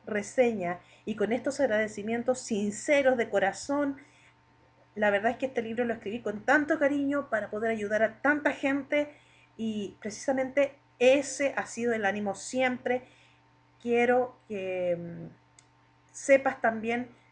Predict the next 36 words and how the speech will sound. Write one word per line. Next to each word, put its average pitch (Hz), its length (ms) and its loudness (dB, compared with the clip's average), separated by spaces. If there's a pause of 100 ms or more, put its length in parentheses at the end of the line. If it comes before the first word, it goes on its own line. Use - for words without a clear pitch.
(100)
que 220 80 0
al 202 80 2
adquirir 196 340 -2
este 247 180 0
libro 262 300 4
tienes 262 540 -4
una, 220 1040 0 (500)
una 240 140 2
invitación 247 600 0
de 269 80 2
mi 254 120 0
parte 254 640 4 (120)
para 202 200 0
ingresar 202 380 -2
a 247 40 2
un 226 100 -2
mastermind 226 600 -2
totalmente 220 440 -2
gratis. 233 460 0 (100)
Puedes 226 220 0
encontrar 226 480 -2 (460)
las 202 680 6 (240)
indicaciones 233 640 2
dentro 233 320 0
del 208 140 2
libro. 160 360 -2 (200)
Nuevamente, 262 680 4
muchas 294 480 4
gracias, 330 480 2 (420)
que 220 80 -2
tengas 262 440 2
un 254 160 6
hermoso 269 500 4
fin 277 160 0
de 285 80 0
semana 294 500 2